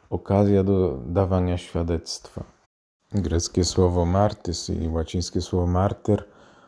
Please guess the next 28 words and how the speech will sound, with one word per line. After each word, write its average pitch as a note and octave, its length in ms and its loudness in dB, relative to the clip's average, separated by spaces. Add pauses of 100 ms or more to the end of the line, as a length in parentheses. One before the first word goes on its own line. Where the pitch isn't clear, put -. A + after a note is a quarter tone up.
(180)
oznacza F#2+ 880 2 (100)
świadka. - 800 0 (920)
Męczennicy G2 1120 0 (1160)
to G#2+ 120 -2
po G#2 160 2
prostu - 380 -4
świadkowie G2 640 0
wiary, F#2 460 0 (100)
aż F#2 240 -2
do F#2 120 0
męczeństwa, F2+ 1000 -4
aż F#2+ 260 -2
do F#2+ 440 2 (420)
ofiary F#2+ 420 2
z F2+ 60 -2
własnego F#2 600 0
życia. F2+ 380 -6 (640)
Tak G#2+ 260 2
wierzą G#2 640 0
w A#2 100 -14
Chrystusa, G#2 720 -4
tak G#2 280 2
wierzą G2+ 400 4
w, G2 100 -6
w G#2 280 -8
nagrodę F#2+ 480 4
życia F#2+ 320 -2
wiecznego, F#2+ 640 -2